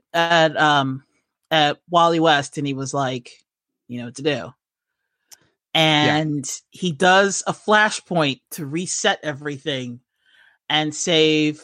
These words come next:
Speaker 1: um, he does a flashpoint to reset everything so that the events that ended up happening don't happen.
Speaker 2: Yeah.
Speaker 1: 'Cause in this one, in, in the, in the animated version, Lois Lane isn't the key. She doesn't die. She, well, she does die eventually,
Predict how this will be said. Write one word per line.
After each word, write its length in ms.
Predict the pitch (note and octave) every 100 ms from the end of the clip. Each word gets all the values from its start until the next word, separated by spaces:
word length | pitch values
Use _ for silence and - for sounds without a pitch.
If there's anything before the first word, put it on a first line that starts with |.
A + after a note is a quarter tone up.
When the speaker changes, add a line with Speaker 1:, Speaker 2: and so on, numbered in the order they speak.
| -
Speaker 1:
um, 440 | E3 D3+ D3 C3+ -
he 100 | F3+
does 120 | A3
a 40 | G#3+
flashpoint 380 | B3+ B3+ B3 A3+
to 80 |
reset 260 | A3 - G#3+
everything 400 | G3+ F#3+ G3 F3+
so 280 | - G3 F3
that 260 | E3+ D3+ - _ _ _ _ _ _ -
the 140 | F#3+
events 440 | F#3+ E3+ A3 A#3 -
that 140 | G3+
ended 200 | G3 F#3+
up 100 | F#3
happening 560 | - F#3 F#3 G#3 G3+ F#3
don't 220 | E3+ D#3
happen. 480 | D3 C3 - F2 - _ _ _ _ -
Speaker 2:
Yeah. 240 | C3+ G#2+ G#2+ -
Speaker 1:
'Cause 140 | G3
in 120 | A#3
this 240 | D4+ A#4 D#4
one, 220 | C4 G#3
in, 320 | A3 A3 G#3 -
in 200 | G#3 F#3+
the, 540 | F3+ E3+ E3 D#3+ D#3 -
in 140 | F3+
the 80 | F3
animated 640 | A#3 B3+ F#3+ E3 D3 C#3 - _ _ -
version, 560 | E3 D#3 D#3 D#3 C#3 B2+
Lois 320 | D3+ A3 G#4+ -
Lane 240 | C4 A3
isn't 240 | G#3 F#3
the 80 | C#3+
key. 380 | - D#3 F#2 -
She 300 | - - A3
doesn't 400 | A#3 G#3+ B3 A#3+
die. 500 | D3 G3 C#3 G#2+ B2 _ _ _
She, 280 | - G#3+ F#3+ G3
well, 140 | G3+
she 140 | F3+ F#3+
does 220 | F#3 F3
die 200 | F#3 D3
eventually, 580 | C3 C#3+ C#3 B2+ F2+ F#2